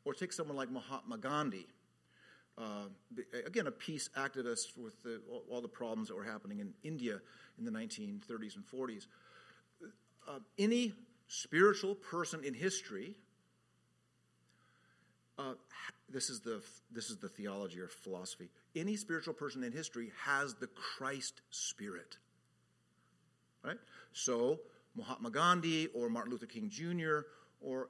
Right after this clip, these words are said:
anyone who's ever been sort of a spiritual, ethical, kind of moral, right,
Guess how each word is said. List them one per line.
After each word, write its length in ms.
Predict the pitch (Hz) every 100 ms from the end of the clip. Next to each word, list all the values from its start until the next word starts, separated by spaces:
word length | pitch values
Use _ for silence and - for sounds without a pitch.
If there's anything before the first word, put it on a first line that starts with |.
| -
anyone 340 | 190 240 214
who's 160 | 151 131
ever 240 | 151 156
been 420 | 135 135 135 135 127
sort 240 | - 127 120
of 100 | 107
a 160 | 107
spiritual, 1000 | 101 - - 208 190 185 170 156 151 143 - - _ 143
ethical, 720 | 156 156 156 151 151 147 139 -
kind 160 | 131 131
of 100 | 120
moral, 600 | 123 131 139 135 135 131
right, 200 | 220 226